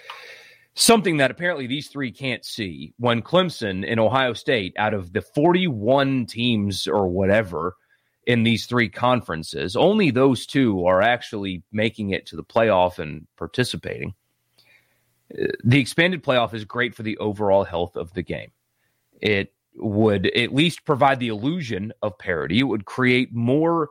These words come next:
meaningful games later in the season across the board. It would definitely help the Pac-twelve. It would definitely help the Big Ten. It would definitely help the A C C, but it would also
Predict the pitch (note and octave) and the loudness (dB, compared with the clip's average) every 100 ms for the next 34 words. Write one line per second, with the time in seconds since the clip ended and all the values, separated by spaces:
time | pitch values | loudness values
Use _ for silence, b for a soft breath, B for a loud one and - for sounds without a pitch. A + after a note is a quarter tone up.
0 | _ A2 C3+ D#3+ D#3+ C3 C3 A#2+ G#2+ F2+ | _ -2 2 2 0 -2 -4 -2 -2 -2
1 | F#2 G#2+ F#2+ A2+ C#3 C#3+ B2 G#2+ - B2+ | -2 -2 2 2 4 2 0 -2 -2 0
2 | F#2+ F#2 F#2+ G#2+ - - A#2+ - - G2 | 0 0 0 -2 -2 2 2 2 -6 -6
3 | E2 D2 B1+ G2+ - b b D3+ A#2 A2 | -4 -6 -6 -8 -12 b b 0 0 -2
4 | B2+ A#2+ D#3+ D#3 D#3+ B2+ A2 - G2 G2+ | 2 2 0 -6 -4 -2 -4 -4 -8 -4
5 | D#2+ - - B1+ F2 A2 G2 F2 C#3 C3+ | -4 -6 -8 -6 -2 -2 -2 -2 -2 -2
6 | C#3+ F2 F#2+ F2 - - D2+ - - - | -6 -6 -4 -4 -4 -8 -12 -14 -14 -14
7 | - F2 - A#2 - D3 C#3 A2 G2+ F#2+ | -6 -4 0 -2 0 0 0 -6 0 -2
8 | - E2 F2+ G2 G2 F#2 C#3 B2+ A#2+ A2 | 2 2 4 2 0 2 2 4 4 4
9 | A2 D3 F3 - C2+ C#2 A#2+ | 4 4 2 -2 -8 -8 -8